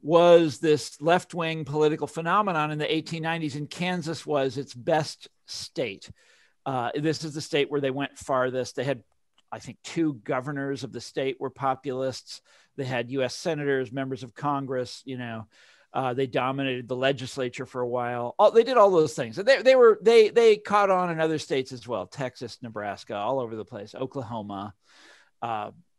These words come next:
which wasn't a state yet, but, uh, anyhow, they had a, the, the, but all over the South, all over the plains, Idaho, Colorado, all over the place in the West. Only part of the country where they didn't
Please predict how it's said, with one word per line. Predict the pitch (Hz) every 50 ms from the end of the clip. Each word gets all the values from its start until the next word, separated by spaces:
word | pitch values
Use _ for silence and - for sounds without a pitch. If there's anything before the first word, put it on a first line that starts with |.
| _ 131
which | 123 123 117 -
wasn't | 147 139 123 - 117
a | 107
state | - - - 190 180 175 143
yet, | 117 135 127 120 - - _
but, | 123 110 - - _ _ _
uh, | 131 113 95 73 65 - -
anyhow, | - 131 139 131 113 110
they | 104 117
had | 120 139 131 127
a, | 120 113 - -
the, | 135 - - _ _ _ _
the, | 175 180 - -
but | 185 143 190 185
all | 143 196 208 214
over | 202 185 160 165
the | 147
South, | 151 - - 175 147 139 131 135 135 -
all | - 170 170 170
over | 160 147 151
the | 147 147
plains, | - - 151 139 135 131 131 127 117 - - _ _
Idaho, | - 127 127 135 147 147 139 120 139 139 131 131 131
Colorado, | 127 - 143 127 127 123 117 113 110 113 113 120 113 117 123
all | - 165 180 185
over | 180 170 151 135
the | 113 107
place | - 117 104 92 92 - - _ _ -
in | 165 160
the | 151 151
West. | 160 151 113 78 - - - _ _ _ _ _ _ - - _ - _ _ _ -
Only | 175 185 226 254 240
part | - 196 196 190
of | 160
the | 170
country | - 190 190 - 180
where | 170 147 139
they | 139 131
didn't | 123 107 - 208 240 220 214 165 139 123